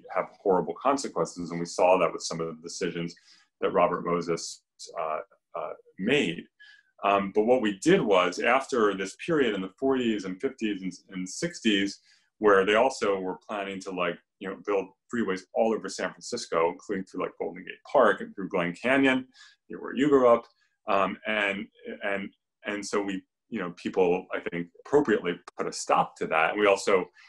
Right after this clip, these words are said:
w-, we, like, demolished entire neighborhoods in the name of redevelopment and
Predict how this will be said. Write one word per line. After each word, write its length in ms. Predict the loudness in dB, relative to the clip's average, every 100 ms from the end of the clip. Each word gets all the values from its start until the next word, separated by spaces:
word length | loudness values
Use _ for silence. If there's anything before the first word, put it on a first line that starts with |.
| _
w-, 180 | -12 -10 -6
we, 140 | -6 -4
like, 220 | -8 -6
demolished 800 | -4 2 4 4 2 -2 -14 -12
entire 400 | -8 -2 -2 -2
neighborhoods 840 | -4 0 2 4 4 2 -4 -14 -8
in 80 |
the 80 | -6
name 220 | -4 -4
of 100 | -4
redevelopment 840 | -6 -6 -4 2 4 4 2 0 0
and 180 | -4